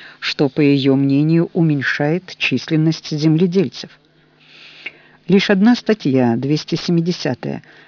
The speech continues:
касается размера повинностей крестьян в пользу помещика, но она носит и рекомендательный, а не обязательный характер. Весьма бы нужно было предписать помещикам законом, чтобы они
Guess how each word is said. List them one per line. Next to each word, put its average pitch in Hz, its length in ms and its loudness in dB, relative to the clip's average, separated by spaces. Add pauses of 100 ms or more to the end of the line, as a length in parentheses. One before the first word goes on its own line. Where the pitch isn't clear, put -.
(120)
касается 156 640 0
размера 156 580 2
повинностей 165 800 0
крестьян 156 580 -2
в - 100 -12
пользу 151 360 0
помещика, 127 680 -2 (400)
но 214 260 4
она 226 300 2
носит 220 420 0
и 220 40 4
рекомендательный, 156 1080 0
а 156 160 0
не 160 140 4
обязательный 135 600 -2
характер. - 580 -10 (800)
Весьма 240 480 4
бы 220 120 4
нужно 196 440 2
было 185 340 2
предписать - 760 -4
помещикам 180 760 0
законом, 165 640 -2 (420)
чтобы 185 400 0
они 196 380 4